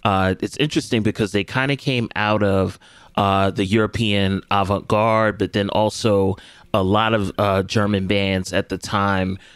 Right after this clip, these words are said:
were exploring, uh, experimental music and, like, this whole, uh, post-psychedelic rock sound. You had bands like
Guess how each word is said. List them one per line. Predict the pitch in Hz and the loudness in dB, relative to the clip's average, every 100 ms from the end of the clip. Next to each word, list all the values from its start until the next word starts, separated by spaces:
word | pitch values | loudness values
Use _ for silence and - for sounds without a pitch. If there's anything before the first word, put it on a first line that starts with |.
| - | -4
were | 104 98 | 0 0
exploring, | - - 110 110 104 98 95 92 | -2 -4 0 2 2 2 0 -2
uh, | 95 92 90 90 - | -2 0 0 -4 -8
experimental | - - - 127 127 123 117 | -14 -10 -2 0 2 0 2
music | 113 110 107 101 110 | 2 0 0 0 0
and, | 98 | 0
like, | 98 92 - - - - | 0 0 -4 -16 -20 -4
this | 113 110 | -2 -2
whole, | - 117 107 104 101 95 - | 0 2 4 4 2 0 -2
uh, | 101 95 90 87 - | -2 0 0 -2 -4
post-psychedelic | - 127 107 - - - - 107 107 95 104 98 - | -2 0 0 -2 -12 -12 -4 -2 -2 0 0 0 2
rock | 104 95 - - - - - | 2 0 -4 -16 -20 -20 -14
sound. | - - 107 101 98 98 | -6 0 2 2 2 2
You | 98 | 2
had | 92 | 0
bands | 87 98 92 95 | 0 -2 -2 -2
like | 87 85 | -2 -2